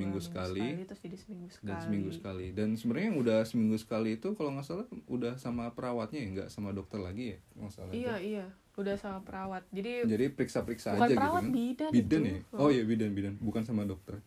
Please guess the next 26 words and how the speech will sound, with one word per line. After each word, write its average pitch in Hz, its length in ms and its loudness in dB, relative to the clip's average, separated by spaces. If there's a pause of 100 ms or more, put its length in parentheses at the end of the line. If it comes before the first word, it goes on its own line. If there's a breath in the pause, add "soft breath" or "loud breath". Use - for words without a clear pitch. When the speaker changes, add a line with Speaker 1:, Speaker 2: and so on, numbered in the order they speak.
(160 soft breath)
Speaker 2:
Oh, 151 160 8
di 131 80 6
Speaker 1:
Bukan. 113 80 4
Speaker 2:
sini 143 240 2
itu 180 100 -4
kan 202 160 -2
ada 175 220 -2
di-, 123 240 2
dibagi-bagi 117 960 0
kan 127 160 -4
ya? 117 120 -6 (120)
Speaker 1:
Oh 247 80 -4
iya, 262 260 0
di 226 140 -4
sini 285 440 -8
tiap, 208 440 0 (180)
eh, 185 580 -6 (200)
apa - 240 -10
ya, 165 320 -8
tiap 185 160 -10
kontrol 202 400 -2
itu 262 320 -8 (480 soft breath)
kita 214 200 -4
datang 185 560 -6 (160)
terus 190 240 -12
ke - 160 -18